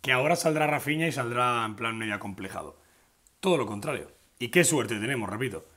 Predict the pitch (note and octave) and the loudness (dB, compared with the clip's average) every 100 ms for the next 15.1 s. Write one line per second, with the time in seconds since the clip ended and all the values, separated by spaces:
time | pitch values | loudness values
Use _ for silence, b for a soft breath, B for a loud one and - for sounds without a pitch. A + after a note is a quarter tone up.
0 | b b b b _ A#2+ A2+ C3+ B2+ A2 | b b b b _ -8 -4 -2 -2 0
1 | A#2+ E3+ F#3+ G3 - B B B C#3 D3 | 4 6 8 6 0 B B B -4 4
2 | D#3+ D#3 D3 D#3 C3 C#3 - C#3 D3+ C#3+ | 6 8 6 4 2 -2 -2 2 2 2
3 | C#3+ - D#3+ D3 B2+ C3 B2+ D3 C3+ C3 | -2 -6 -4 -4 -4 -4 -2 0 0 0
4 | C3+ B2+ B2 G#2 B2+ B2 A#2+ - B2+ - | 0 2 0 0 0 0 -4 -4 -4 -4
5 | A2 A#2 A#2 G2+ - b b b b b | 0 2 2 0 -8 b b b b b
6 | G#2 G2+ A#2 A2 A2 A2 G#2 G#2+ G2+ A#2+ | -8 0 0 2 2 2 0 -2 -4 -2
7 | G#2+ G2+ F#2+ F2+ - - - - F#2+ A2 | -2 -2 -4 -8 -12 -16 -20 -16 -8 -6
8 | G2+ G#2 G2 G2+ G2 F2+ F2+ A2 C#3+ G3+ | -2 -2 0 -2 -2 -4 -2 0 2 0
9 | A#3 - _ _ _ _ b b b b | -2 -14 _ _ _ _ b b b b
10 | _ _ A#2 A#2 B2 D3 D#3+ B2+ D3+ C#3+ | _ _ 0 2 0 0 0 2 4 4
11 | B2+ B2+ A#2+ G#2 B2+ A2+ G2+ E2+ - _ | 4 4 2 2 2 2 -2 -4 -12 _
12 | - G#2+ - A2+ A2 E3 F3 A#2 G#2 A2 | -12 -10 -2 -2 0 0 0 -2 -6 -6
13 | A2 G#2+ A2 - C#3 A#2+ A2 B2+ A#2+ G#2+ | -6 -4 -6 -8 -6 -4 2 4 2 -2
14 | G#2+ G#2+ G#2 G#2 G2+ G2+ F#2+ F#2+ D3 G3+ | -6 -4 -4 -2 -2 -2 -2 -2 -2 -4